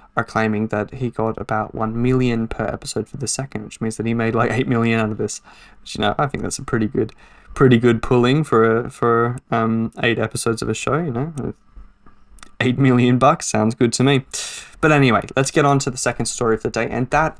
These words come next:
is H-, Gears of War six's release date. Now, this is a little bit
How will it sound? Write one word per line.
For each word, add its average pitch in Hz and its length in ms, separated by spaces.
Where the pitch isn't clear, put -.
is 151 340
H-, - 80
Gears 160 240
of 147 100
War 147 200
six's 143 680
release 123 540
date. 123 200
Now, 123 120
this 175 260
is 143 100
a 139 60
little 139 320
bit - 380